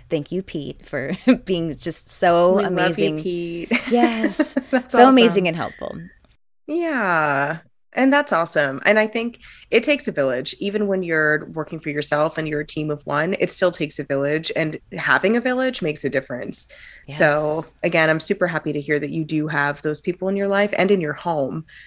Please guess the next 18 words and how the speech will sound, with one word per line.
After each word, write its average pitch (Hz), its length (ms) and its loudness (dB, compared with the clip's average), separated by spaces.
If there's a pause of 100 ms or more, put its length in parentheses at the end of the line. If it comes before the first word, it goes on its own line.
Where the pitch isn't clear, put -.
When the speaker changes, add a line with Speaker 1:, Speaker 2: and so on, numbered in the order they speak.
(120)
Speaker 2:
that 147 400 2
have 151 420 -2 (240)
given 175 260 0
you 151 200 -2
that 147 240 -4
space 151 400 -6
and 151 80 -8
support 151 500 0
to - 80 -8
be 160 240 -4
able 151 220 -2
to 147 500 -2
continue 180 400 0
to 156 120 -8
do 147 140 -2
something 147 300 -6
that's 139 240 -6
really 151 420 -2